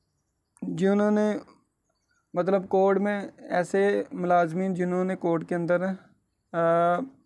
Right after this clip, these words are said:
मुकदमा दायर किया हो कि हमें सैलरी, अरबाब सैलरी नहीं दे रहा, तो जब से वो अपनी अपील करेंगे उसके बाद उनकी सैलरी नहीं बनती, उससे पहले जो सैलरी बनेगी वो उनको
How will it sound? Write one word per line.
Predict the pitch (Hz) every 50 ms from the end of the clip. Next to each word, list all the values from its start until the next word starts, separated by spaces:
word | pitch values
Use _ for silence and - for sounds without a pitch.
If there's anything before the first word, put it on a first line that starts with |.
| _ _ -
मुकदमा | 175 175 180 175 190 185 170 175 185 190 190 190 196 - - -
दायर | 156 151 160 160 160 151
किया | 143 - 165 151 147
हो | 147 143 151 147 143 143 - - - - _ _ _ _ -
कि | -
हमें | 175 185 185 175
सैलरी, | - - 170 160 160 160 160 170 175 180 - -
अरबाब | 175 165 160 165 160 160 156
सैलरी | - - 160 151 151 143 151 160
नहीं | 160 156 156 156 160
दे | 151 151 147 143
रहा, | 135 139 143 143
तो | - - 160
जब | 151 185 190
से | 180 - 214 202
वो | 196 196 196 196
अपनी | 196 - - - - 180 196 185 185 185 180
अपील | - 170 - - 170 170 175
करेंगे | 170 - 185 175 180 185 185 185
उसके | 185 175 170 - - 185
बाद | 170 170 170 170 175 175 175 170
उनकी | 170 175 175 165 185 175
सैलरी | - 175 156 156 151 160 170 170
नहीं | 180 190
बनती, | 185 175 185 - 160 - 180 180
उससे | - 180 - - 190
पहले | 180 - 175 180 185 190 185
जो | 180 180
सैलरी | - 190 170 170 170 170 185
बनेगी | 175 175 175 170 165 165 165 180 185
वो | 175 170 165
उनको | 165 156 - - 175 190 226